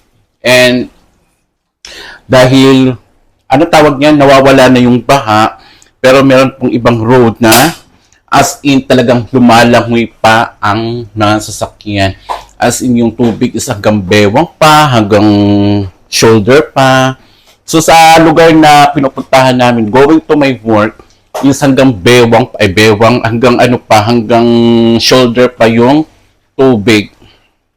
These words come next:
Actually, hindi ko alam o hindi ko pa nakikita yung daan. Pero yung kasama kong isa is siya yung nauuna na pumasok kaysa sa akin. So,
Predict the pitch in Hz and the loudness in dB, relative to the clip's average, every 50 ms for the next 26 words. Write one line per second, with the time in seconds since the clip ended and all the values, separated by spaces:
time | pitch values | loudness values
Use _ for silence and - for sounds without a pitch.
0 | _ _ _ _ _ _ _ _ _ _ _ _ _ _ _ _ _ _ _ _ | _ _ _ _ _ _ _ _ _ _ _ _ _ _ _ _ _ _ _ _
1 | - - - - - - - - - - _ - 139 - - 190 180 196 185 175 | -20 -20 -20 -20 -20 -18 -18 -20 -20 -8 _ -2 0 0 0 0 0 0 0 0
2 | 180 180 - - 180 180 180 175 165 156 143 143 139 131 123 135 135 135 139 139 | -2 -2 0 0 2 4 4 4 4 4 4 4 4 4 2 2 2 2 2 0
3 | 135 139 135 139 - - 131 131 127 127 123 - - 120 120 - 120 117 117 117 | 0 -2 -4 -4 -2 0 0 0 0 -2 -6 -10 -10 -10 -6 -4 -2 -2 -2 -2
4 | 117 104 104 117 - - - 117 117 98 98 - - 131 135 139 147 147 143 135 | -4 -2 -2 -4 -2 -2 -4 -4 -4 -4 -6 -6 -2 0 0 2 2 0 0 -2
5 | - 139 131 - 135 127 127 127 - - 135 127 - 135 - - - 110 101 104 | -2 -2 0 0 2 2 2 0 -2 -4 -6 -8 -8 -10 -12 -6 -4 -2 -2 -2
6 | 104 113 113 - 113 113 - - - - 113 113 113 113 120 117 113 110 107 - | -2 -4 -6 -8 -10 -10 -8 -8 -4 -4 -2 -2 -2 -4 -4 -2 -2 -4 -4 -4
7 | - 131 131 117 107 101 101 104 101 - _ _ _ _ _ - 110 110 - 123 | -4 -4 -2 0 0 0 0 -2 -4 -8 _ _ _ _ _ -10 -8 -4 -2 0
8 | 117 113 113 110 - - - - 113 104 - 113 - - 107 - 104 107 101 - | 2 2 2 0 -2 -4 -8 -8 -8 -8 -8 -8 -10 -6 -4 -2 -2 -2 -4 -6
9 | - 95 92 95 101 - - - 101 98 95 95 95 95 92 | -8 -8 -6 -6 -8 -8 -6 -4 -2 0 0 0 0 -2 -4